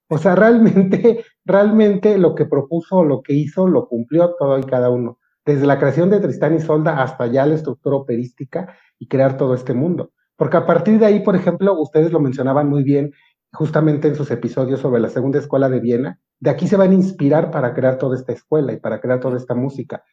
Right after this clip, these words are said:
la música del futuro. De hecho, él decía, "No, yo no, no podemos renovar la música porque no ha-, o no podemos renovar el arte total porque no ha nacido,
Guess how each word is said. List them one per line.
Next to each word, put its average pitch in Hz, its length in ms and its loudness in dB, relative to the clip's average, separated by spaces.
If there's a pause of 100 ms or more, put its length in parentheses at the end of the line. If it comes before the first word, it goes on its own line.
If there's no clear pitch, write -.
la 139 120 0
música 160 340 2
del 135 160 0
futuro. 131 520 -2 (120)
De 185 80 4
hecho, 185 180 2
él 196 140 4
decía, 180 440 0 (280)
"No, 175 220 2
yo 196 100 4
no, 226 160 4
no 196 140 -2
podemos 202 440 2
renovar 160 520 2
la 143 100 2
música 147 560 -4
porque 120 400 -6 (320)
no 160 340 2
ha-, 147 140 0
o 156 80 4
no 180 140 2
podemos 190 280 4
renovar 147 300 2
el 160 100 4
arte 151 220 0
total 135 340 -4
porque 135 280 -4
no 135 120 -2
ha 135 40 0
nacido, 131 500 -6